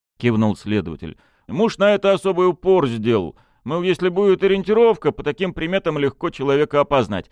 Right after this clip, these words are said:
"А где она работает, в каком магазине?" Следователь собирался ответить, но в этот момент на сцену вышел подполковник милиции и объявил о начале мероприятия. В зале все стихло, и следующий час следователи по очереди поднимались на трибуну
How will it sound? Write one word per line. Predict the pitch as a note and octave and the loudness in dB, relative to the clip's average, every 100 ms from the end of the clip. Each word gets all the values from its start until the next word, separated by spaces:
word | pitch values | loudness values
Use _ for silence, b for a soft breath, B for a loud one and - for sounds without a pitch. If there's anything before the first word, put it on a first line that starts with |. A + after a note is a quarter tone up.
| b | b
"А | G#2 | -6
где | G2 B2+ | 0 2
она | A2 | 2
работает, | G#2 F#2+ A2+ A2+ - | 0 -2 -6 -10 -10
в | |
каком | A2 - A#2 | -10 -6 -6
магазине?" | G2+ F#2+ F2+ G#2+ G2 _ _ _ _ _ _ | -6 -8 -8 -8 -10 _ _ _ _ _ _
Следователь | - A2 G#2+ G2+ G#2 | -4 -2 -2 -4 -6
собирался | - F#2 G2+ F#2+ - G2 | -8 -4 -2 -2 -4 -6
ответить, | - G#2+ E3 G3 F#3+ - - _ _ _ - | -4 -4 -4 -6 -10 -12 -20 _ _ _ -6
но | C#3 | -2
в | |
этот | F3 A2 - | -2 -2 -6
момент | G2+ G2+ F#2 - | -4 -2 -4 -6
на | G2+ G2+ | -8 -8
сцену | - G2 E2+ | -6 -6 -6
вышел | F2 F#2+ E2+ | -6 -8 -10
подполковник | - - - F2+ E2+ E2 E2+ | -14 -14 -8 -8 -8 -12 -12
милиции | D#2+ G2+ A3+ - F#3 F#3 | -8 -4 -4 -6 -10 -6
и | |
объявил | A2 E2+ F2 B2+ F#2 | -6 -4 -4 -2 -4
о | |
начале | E2 - F#2+ F#2+ | -6 -8 -6 -4
мероприятия. | F2 F2 - D#2 D2 D#2 C#2 E2 D2+ _ _ _ _ | -4 -6 -10 -12 -10 -10 -10 -14 -14 _ _ _ _
В | F2+ | -6
зале | G#2+ B2 F#2 | -2 -2 -2
все | - F#2 | -8 -12
стихло, | - D#3+ D#3 - B2 b b - | -10 -14 -12 -10 -10 b b -20
и | |
следующий | - A2+ G2+ - F2 | -12 -8 -8 -10 -14
час | - D#3+ - | -8 -6 -6
следователи | - E2+ A2+ F#2+ D#2 D#2 | -10 -8 -6 -8 -14 -16
по | - C#2+ | -14 -6
очереди | A2 F3+ - A2 G2 | -4 -4 -6 -18 -16
поднимались | - D#2+ D#2+ D2+ F2+ F#2 C#2+ | -16 -14 -12 -8 -6 -6 -8
на | D2 D2+ | -16 -18
трибуну | - C#2+ B2+ F3 E3 D#3 | -18 -14 -8 -8 -8 -10